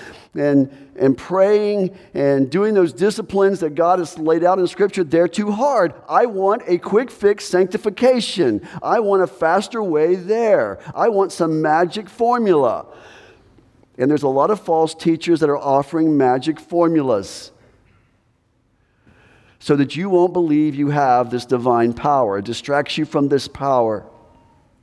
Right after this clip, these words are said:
I was a young Christian. I got invited to lots of meetings to hear this new speaker in town, to come and hear how I can have a more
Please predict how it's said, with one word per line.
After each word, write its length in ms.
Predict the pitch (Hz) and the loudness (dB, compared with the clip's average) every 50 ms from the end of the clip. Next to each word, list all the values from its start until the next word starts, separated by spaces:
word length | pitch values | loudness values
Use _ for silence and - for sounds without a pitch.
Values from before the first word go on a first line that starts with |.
| _ _ _ _ _ _ _ _ _ _ _ _ _ _ _ - | _ _ _ _ _ _ _ _ _ _ _ _ _ _ _ -2
I 180 | - 131 - | 0 0 2
was 140 | 214 185 151 | 2 0 0
a 40 | 160 | 2
young 240 | 156 160 165 165 160 | 2 4 2 2 0
Christian. 360 | - 190 196 196 - 160 151 | 0 -2 -2 0 0 0 0
I 100 | 143 147 | 2 2
got 140 | 180 190 175 | 2 2 2
invited 340 | 160 143 151 147 156 143 | 2 2 2 2 2 0
to 100 | - 143 | -2 -2
lots 400 | 127 131 139 143 160 190 185 - | -2 0 2 2 2 2 0 0
of 80 | 196 190 | -2 0
meetings 720 | 180 180 196 190 175 156 127 101 90 82 - - - - - - - _ _ - - - - - - _ _ _ | 2 2 2 2 2 2 2 2 -2 -4 -8 -14 -18 -20 -20 -20 -20 _ _ -20 -20 -20 -20 -20 -20 _ _ _
to 100 | - 147 | -6 -4
hear 160 | 151 170 180 160 | 0 2 2 4
this 220 | 156 175 175 - | 2 2 0 0
new 240 | 151 165 185 208 214 | -2 0 0 0 0
speaker 480 | 202 - - 196 202 196 190 190 185 | -2 -2 0 0 0 0 0 2 2
in 100 | 180 180 | 2 2
town, 640 | 170 - 185 180 170 156 135 117 98 95 87 90 104 - - - - - _ _ _ _ _ _ _ _ _ _ _ _ _ _ _ _ _ _ _ _ _ _ _ _ _ _ _ _ _ _ _ - | 0 -2 -2 0 2 2 0 0 -2 -6 -8 -10 -14 -18 -20 -20 -20 -20 _ _ _ _ _ _ _ _ _ _ _ _ _ _ _ _ _ _ _ _ _ _ _ _ _ _ _ _ _ _ _ -8
to 120 | - 147 | -8 -6
come 280 | - 165 175 185 202 202 | -2 0 0 2 2 0
and 100 | 196 196 | 0 -2
hear 240 | 202 202 196 190 | 0 2 2 2
how 380 | 185 190 185 175 170 170 165 165 | 2 2 2 2 2 0 2 2
I 120 | 170 175 | 2 0
can 140 | 180 196 175 | 2 0 0
have 240 | 170 175 170 165 151 | 0 2 0 0 0
a 120 | 147 143 | 0 -2
more 420 | 147 156 160 170 180 185 190 202 | 0 0 2 2 2 2 2 -2